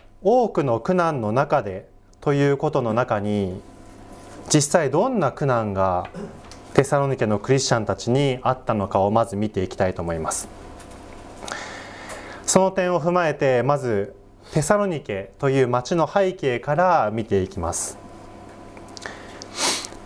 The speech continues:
当時テサロニケはローマ帝国の支配下であるマケドニアの中心都市でした。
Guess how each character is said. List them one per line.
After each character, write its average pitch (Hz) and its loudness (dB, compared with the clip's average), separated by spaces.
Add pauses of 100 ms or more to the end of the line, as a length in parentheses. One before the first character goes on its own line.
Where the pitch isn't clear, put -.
(420)
当 208 8
時 160 -8
テ 156 -6
サ 190 2
ロ 185 2
ニ 143 -4
ケ 107 -6
は 107 0 (800)
ロ 160 6
ー 214 2
マ 220 2
帝 220 0
国 135 0
の 127 4
支 - -8
配 170 4
下 101 -2
で 101 2
あ 95 2
る 135 2
マ 120 -6
ケ 175 0
ド 180 4
ニ 170 2
ア 156 2
の 165 2
中 175 4
心 175 0
都 170 0
市 120 -2
で 95 2
し - -6
た。 90 -4